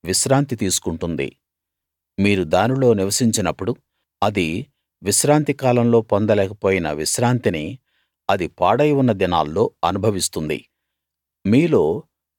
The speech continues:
మిగిలిన వారు తమ శత్రువుల దేశాల్లో ఉండగా, వారి హృదయాల్లో అధైర్యం పుట్టిస్తాను. గాలికి కొట్టుకుపోతున్న ఆకు చప్పుడుకు వారు పారిపోతారు. ఖడ్గం నుండి తప్పించుకోడానికి పారిపోతున్నట్టు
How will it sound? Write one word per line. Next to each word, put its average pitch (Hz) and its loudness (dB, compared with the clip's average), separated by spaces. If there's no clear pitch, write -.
మిగిలిన 131 4
వారు 101 2
తమ 98 0
శత్రువుల 127 0
దేశాల్లో 107 2
ఉండగా, 87 -2
వారి 113 2
హృదయాల్లో 104 0
అధైర్యం 127 0
పుట్టిస్తాను. 82 -4
గాలికి 139 2
కొట్టుకుపోతున్న 104 0
ఆకు 113 0
చప్పుడుకు 101 -2
వారు 87 2
పారిపోతారు. 90 -2
ఖడ్గం 123 0
నుండి 165 0
తప్పించుకోడానికి 101 -2
పారిపోతున్నట్టు 90 -4